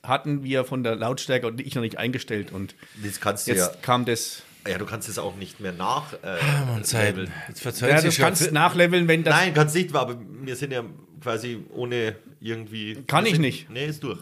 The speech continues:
Speaker 1: Also ich kann das halt, ich kann den Podcast später nochmal rausbringen, nachgelevelt, aber das ist ja ein Schmarren.
Speaker 2: Ja.
Speaker 3: Ja, genau.
Speaker 2: Ja.
Speaker 1: Also, aus der, nach der Folge mit dem Stefan.
Speaker 3: Also jetzt,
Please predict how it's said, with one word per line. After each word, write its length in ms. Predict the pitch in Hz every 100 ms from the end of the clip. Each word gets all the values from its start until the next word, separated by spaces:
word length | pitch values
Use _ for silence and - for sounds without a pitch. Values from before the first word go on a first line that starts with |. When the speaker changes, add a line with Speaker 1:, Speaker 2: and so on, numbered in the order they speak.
| -
Speaker 1:
Also 200 | 131 127 135 - -
ich 100 | 143
kann 180 | 151 170
das 200 | 160 160
halt, 200 | 160 139
ich 100 | 135
kann 300 | 151 151 143 - -
den 140 | 131
Podcast 400 | 165 165 160 147
später 200 | 175 180
nochmal 180 | 151 135
rausbringen, 340 | 123 117 127
nachgelevelt, 560 | 117 151 151 123 110 101
aber 140 | 104
das 100 | 107 117
ist 60 |
ja 60 | 127
ein 60 | 123
Schmarren. 340 | 135 117 92 -
Speaker 2:
Ja. 180 | 107 95 - - - - - _ _ - _ _ _
Speaker 3:
Ja, 80 | 101
genau. 320 | 95 104 104 117 - -
Speaker 2:
Ja. 100 | 95
Speaker 1:
Also, 360 | - 156 131 101 - - - -
aus 160 | 156 165
der, 80 | -
nach 160 | 151 165
der 120 | 170
Folge 240 | 160 165
mit 80 | 160
dem 20 | 147
Stefan. 200 | 151 139
Speaker 3:
Also 100 | 160
jetzt, 240 | 160 143